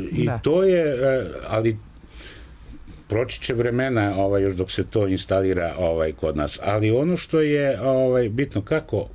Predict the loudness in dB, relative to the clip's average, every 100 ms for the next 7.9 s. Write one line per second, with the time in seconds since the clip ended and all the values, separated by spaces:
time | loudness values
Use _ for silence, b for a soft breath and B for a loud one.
0 | -14 -2 0 2 -2 -2 -2 0 0 -2
1 | -4 -2 -2 -4 -4 -2 -2 0 0 0
2 | B B B -2 2 4 2 0 -8 -16
3 | -18 -16 -4 -2 0 -2 -2 0 0 0
4 | 2 4 4 2 2 0 2 0 0 -4
5 | -2 -4 -2 -6 -2 -2 -2 0 -2 0
6 | -2 0 2 2 0 -2 -4 -8 -6 -4
7 | -2 -4 -6 -8 -8 -12 -12 -12 -12